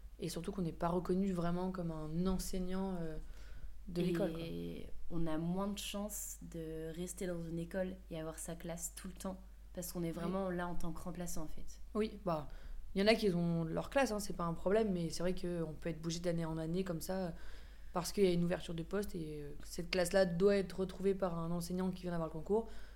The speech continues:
Speaker 1: on peut être, euh, mis dans une autre école.
Speaker 2: Et est-ce que obtenir le concours signifie avoir sa classe titulaire ? Classe titulaire, ce qui veut dire avoir sa classe, euh, à l'année sans remplacement.
Speaker 1: Alors non. Une fois l'obtention du concours, forcément la première année,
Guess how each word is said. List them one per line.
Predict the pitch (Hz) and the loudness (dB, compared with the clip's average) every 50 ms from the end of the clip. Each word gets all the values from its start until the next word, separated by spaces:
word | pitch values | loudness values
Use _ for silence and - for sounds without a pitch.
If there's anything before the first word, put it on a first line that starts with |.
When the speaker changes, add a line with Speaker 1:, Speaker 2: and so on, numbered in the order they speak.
| - - - | -12 -10 -10
Speaker 1:
on | 165 | -2
peut | - - | 2 4
être, | 180 185 180 - | 4 4 4 0
euh, | 170 170 165 156 156 160 170 - - - - - | -2 -2 -4 -4 -6 -8 -10 -12 -12 -12 -10 -6
mis | - 180 175 | -4 -2 0
dans | 170 170 | 0 -2
une | 165 160 160 | -2 -4 -6
autre | - - | -6 -8
école. | 175 170 170 160 - - - - - | -8 -8 -10 -10 -12 -14 -14 -10 -6
Speaker 2:
Et | 190 | -4
est-ce | 180 180 175 - | -4 -2 -4 -4
que | - 226 220 - | -4 -6 -6 -6
obtenir | 233 - - 214 202 202 202 196 | -6 -6 -4 -4 -2 -2 -2 -2
le | 185 180 | -4 -4
concours | - 190 180 170 - 208 226 226 | -4 -4 -4 -4 -6 -6 -8 -8
signifie | - - 196 185 185 175 - - - - - - - | -8 -6 -4 -4 -4 -4 -6 -8 -10 -10 -10 -8 -8
avoir | 190 175 170 190 196 190 | -6 -4 -4 -4 -6 -6
sa | - 190 180 | -8 -10 -8
classe | - 185 190 - | -8 -8 -8 -8
titulaire ? | - - - - - 180 180 180 - - - - - - | -8 -10 -10 -10 -10 -10 -10 -10 -10 -12 -14 -14 -12 -8
Classe | - 180 175 170 - - | -6 -6 -4 -6 -6 -8
titulaire, | 190 - 202 208 220 214 | -8 -6 -4 -4 -4 -6
ce | 202 - | -8 -10
qui | - - 185 175 | -10 -10 -8 -6
veut | 180 185 180 | -4 -4 -4
dire | 170 170 190 202 214 202 185 | -4 -4 -4 -4 -4 -4 -4
avoir | 175 170 160 170 180 175 | -4 -2 -2 -2 -4 -4
sa | - - 170 165 | -4 -6 -6 -4
classe, | - 175 170 180 185 - - 170 | -4 -4 -4 -4 -4 -6 -8 -6
euh, | 165 160 156 | -6 -6 -4
à | 156 | -4
l'année | 156 156 156 165 175 190 | -4 -2 -2 -2 -2 -2
sans | 185 - - 175 165 160 156 | -2 -4 -4 -4 -4 -4 -4
remplacement. | 160 - 165 160 - - - - - - - | -6 -6 -6 -8 -8 -8 -10 -10 -12 -8 -2
Speaker 1:
Alors | - 185 180 175 170 165 165 175 | 2 4 4 4 4 2 2 2
non. | 180 185 196 247 - - - - - - - - - - - - - - - | 2 2 2 0 -2 -8 -10 -12 -14 -14 -14 -14 -14 -14 -14 -14 -10 -6 -4
Une | 180 180 | -4 -2
fois | 175 170 - - 214 202 190 190 | -4 -4 -6 -2 2 4 4 6
l'obtention | 196 190 196 - 196 190 190 - 202 | 4 4 2 0 -2 -2 0 0 0
du | 190 185 | 0 0
concours, | 180 - 185 180 - 220 233 233 - | 0 0 -2 0 2 2 2 6 10
forcément | - - - - - 190 190 190 | 12 12 12 12 10 8 8 10
la | 185 175 | 8 8
première | 175 - - 175 180 175 170 | 8 6 4 6 6 6 6
année, | 175 175 185 190 202 214 233 | 6 8 8 8 8 8 6